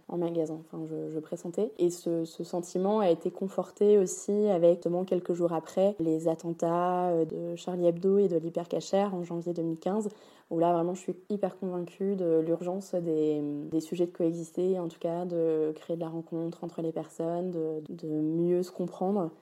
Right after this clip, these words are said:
Et il y a tout un, voilà, cheminement de rencontres, et cetera, qui ont fait qu'en mai deux mille quatorze s'offre l'opportunité de travailler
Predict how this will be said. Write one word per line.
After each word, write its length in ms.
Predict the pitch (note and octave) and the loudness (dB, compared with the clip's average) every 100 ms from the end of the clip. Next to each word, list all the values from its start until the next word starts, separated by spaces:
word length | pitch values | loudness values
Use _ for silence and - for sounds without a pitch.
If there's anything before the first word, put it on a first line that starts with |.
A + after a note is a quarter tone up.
| - - | -20 -12
Et 140 | - E3+ | -2 2
il 60 | |
y 80 | E3 | 2
a 40 | |
tout 220 | E3 - G3 | 2 -2 -4
un, 420 | E3+ D#3+ D#3 D#3 | 0 0 0 0
voilà, 260 | D#3 D#3+ D3+ | 0 0 0
cheminement 460 | D3+ - F3 E3 E3+ | -6 -6 -4 -2 -2
de 60 | |
rencontres, 500 | E3+ E3+ E3+ F#3+ G3 | -2 -2 -2 -4 -4
et 60 | F3 | -6
cetera, 300 | E3+ E3+ F3+ | -6 -4 -4
qui 140 | F3+ | -2
ont 80 | E3 | -4
fait 200 | D#3+ F3+ | 0 0
qu'en 280 | F#3+ F#3 E3+ | 0 0 2
mai 140 | E3+ | 2
deux 120 | F#3 F3+ | 0 0
mille 160 | F3 | -2
quatorze 580 | E3+ D#3+ E3 F3 G3+ G3 E3+ | -2 -2 0 2 2 0 2
s'offre 360 | F3+ F3+ F3+ | 6 6 6
l'opportunité 960 | E3 D#3 D#3+ - D#3+ D#3+ E3+ F3+ F#3+ E3+ | 2 2 -4 -4 -4 -2 0 2 4 2
de 140 | D#3+ | 0
travailler 560 | D#3 E3 D#3 D#3 E3+ | -2 0 0 -2 -4